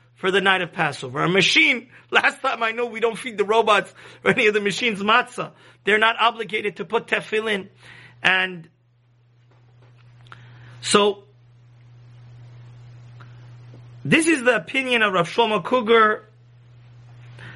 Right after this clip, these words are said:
that he says that machine matzah, shmura matzah, is unacceptable for this exact reason. There's no intention there. The machine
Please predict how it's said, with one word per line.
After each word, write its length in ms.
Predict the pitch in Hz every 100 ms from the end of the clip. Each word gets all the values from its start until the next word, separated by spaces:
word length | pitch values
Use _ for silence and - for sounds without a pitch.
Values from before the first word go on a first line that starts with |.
| - - -
that 160 | 175
he 180 | 156 285
says 380 | - 330 370 214
that 340 | 247 175 -
machine 560 | 156 208 - - 285 285
matzah, 520 | 262 254 269 - 233
shmura 460 | 196 - 233 247 240
matzah, 380 | 247 247 - 214
is 100 | 170
unacceptable 880 | 208 190 - 220 208 147 120 107 - - - -
for 160 | - 165
this 220 | 220 214
exact 400 | 185 196 190 -
reason. 420 | 214 185 127 - _ _ - - -
There's 220 | 170 160
no 120 | 202
intention 540 | 202 165 269 269 262 233
there. 400 | 233 220 220 -
The 140 | 170
machine 680 | 175 165 - 214 208 196